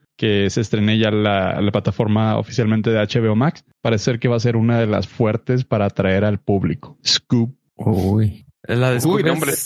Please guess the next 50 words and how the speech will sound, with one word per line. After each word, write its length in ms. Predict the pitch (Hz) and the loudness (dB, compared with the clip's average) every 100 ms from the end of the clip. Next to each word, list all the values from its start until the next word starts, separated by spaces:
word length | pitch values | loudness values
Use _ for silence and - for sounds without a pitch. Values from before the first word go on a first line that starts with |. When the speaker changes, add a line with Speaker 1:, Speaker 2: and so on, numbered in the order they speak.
| - | -6
Speaker 3:
todos 200 | 117 139 | -4 0
estábamos 260 | 117 123 131 | 0 0 0
ganas 180 | 135 | 0
de 100 | 139 | 0
ver 140 | 113 113 | 2 0
a 60 | |
Scoop 240 | 127 - 107 | -2 -2 0
de 80 | 101 | 0
Speaker 2:
Sí, 60 | 117 | 0
Speaker 3:
niño. 100 | 117 | 0
Speaker 2:
no 180 | 101 98 | 0 0
manches. 560 | 95 95 104 107 107 | 0 0 0 0 -2
¿Es 500 | - 123 123 - - 135 | 0 0 0 -2 -4 -2
live 260 | 156 160 | 0 0
action, 280 | 170 - 208 | -2 -2 0
Speaker 1:
Yo 140 | - | 0
sí 140 | 190 185 | 0 -2
Speaker 2:
dijiste? 180 | 240 156 | -2 0
Speaker 1:
tengo 140 | 135 | 0
ganas. 400 | 117 117 123 - _ | 0 0 -2 -4 _
Speaker 3:
¿Live 160 | 120 139 | -2 0
Speaker 2:
No. 60 | |
Speaker 3:
action? 260 | 131 240 302 _ _ | -2 -4 -6 _ _
No, 320 | 135 90 87 | -2 0 0
Speaker 2:
No, 80 | 113 | 0
Speaker 3:
sí. 140 | 123 113 107 - | 0 0 -2 -8
Speaker 2:
no, 240 | 117 143 147 | -4 -2 0
es 120 | 151 | 0
Speaker 1:
No, 40 | |
Speaker 2:
animada. 260 | 151 156 147 | 0 0 0
Speaker 1:
es 100 | 208 | 0
animada. 520 | 180 123 110 107 - _ _ | 0 0 0 -2 -6 _ _
Speaker 2:
Ah. 180 | 143 143 - - - - _ _ - | -4 -2 0 -2 -4 -10 _ _ -4
Speaker 1:
Es 120 | 151 | -2
Speaker 2:
O 80 | 135 | 0
sea, 140 | 127 | 0
Speaker 1:
animada 320 | 123 113 110 | 0 0 -2
y 240 | 98 98 - - _ - | -2 -4 -8 -10 _ -4
Speaker 2:
Super 640 | - - 123 - 107 95 | -2 -2 -4 -4 -2 0
X. 640 | 98 98 - - - - - _ | 0 -2 -8 -8 -8 -10 -14 _
Speaker 3:
La 140 | 127 139 | -4 0
de 140 | 143 | 0
los 260 | 135 127 - | 0 -2 -4
trolls 380 | 139 175 277 233 | -2 0 0 0
no 160 | 220 | -2
se 140 | 208 220 | 0 0
me 120 | 202 | 2
hizo 220 | 151 208 | 0 0
que 80 | 185 | -4
estuviera 500 | - 131 123 127 - | -2 0 0 0 -4